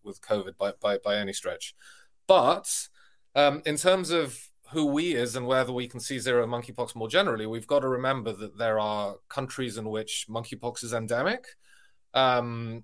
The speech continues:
and so, um, you know, if, if we really want to, to get to zero monkeypox and to make sure that similar outbreaks, um, don't affect anybody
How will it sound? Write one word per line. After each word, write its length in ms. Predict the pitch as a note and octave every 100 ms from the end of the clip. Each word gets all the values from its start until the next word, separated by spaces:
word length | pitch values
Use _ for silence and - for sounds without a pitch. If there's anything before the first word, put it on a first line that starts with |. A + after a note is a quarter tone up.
| -
and 160 | B2+ A#2+
so, 800 | - A#2+ A#2+ A#2 A2 A2 G#2 -
um, 400 | A#2+ A2+ G#2+ G2+ A2+
you 80 | B2
know, 100 | G2
if, 140 | - C#3
if 120 | C3
we 100 | C#3+
really 220 | F#3+ G3
want 240 | C3 B2 -
to, 200 | A#2+ A2+
to 160 | A#2+
get 220 | B2 A#2+ -
to 440 | A2+ G#2+ G2 G2
zero 220 | A2 A#2+
monkeypox 640 | A2+ A#2 A2+ - A2+ - A2
and 140 | G#2+ -
to 320 | A2 G#2+ G#2+
make 240 | A2+ A2+
sure 360 | - A2+ A2 G2+
that 220 | G2+ - - - - - _ -
similar 440 | - E3 D3+ C3+
outbreaks, 640 | B2+ A#2+ A#2 A2+ - - - A2+
um, 560 | G#2+ G#2 G2+ G2+ G2+ A2+
don't 260 | B2 A2+
affect 300 | A#2+ A#2+ -
anybody 640 | C3 D3+ C#3 A2+ G2 A#2+